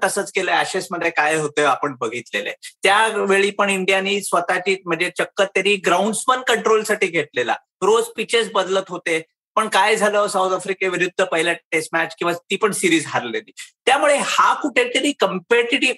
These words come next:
एज असतो, कॉम्पिटिटिव्ह मॅच खेळण्याचा असतो, ते परत लॅकिंग आहे. त्यामुळे हे डिफिकल्ट मला वाटतं की पहिल्या टेस्ट मॅचला तो एक मोठा, अम, थोडासा अवघड जाणार आहे. आणि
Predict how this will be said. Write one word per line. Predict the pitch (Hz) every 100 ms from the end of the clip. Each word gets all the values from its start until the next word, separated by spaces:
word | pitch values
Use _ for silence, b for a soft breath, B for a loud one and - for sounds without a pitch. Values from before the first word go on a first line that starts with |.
| -
एज | 202 196
असतो, | 170 - 180
कॉम्पिटिटिव्ह | 170 170 170 202 220 220
मॅच | 185 170 -
खेळण्याचा | - 160 151 185 196 196
असतो, | 143 - 170 -
ते | 220
परत | 220 240 247 214
लॅकिंग | 156 143 135 - 202 220 -
आहे. | - - 151 139 - B B -
त्यामुळे | 208 233 247
हे | 160 202 214
डिफिकल्ट | 208 - 220 220 233 226
मला | 202 208
वाटतं | 220 - 233
की | 226 247 -
पहिल्या | 185 160 180 208
टेस्ट | - 220 -
मॅचला | 202 202 202
तो | 202 208 208
एक | 196
मोठा, | 185 175 - - 190 196 - B B -
अम, | 156 151 151 - - - -
थोडासा | 185 202 220
अवघड | - 165 143 139 160 214
जाणार | 185 135
आहे. | 123 - - B B -
आणि | 240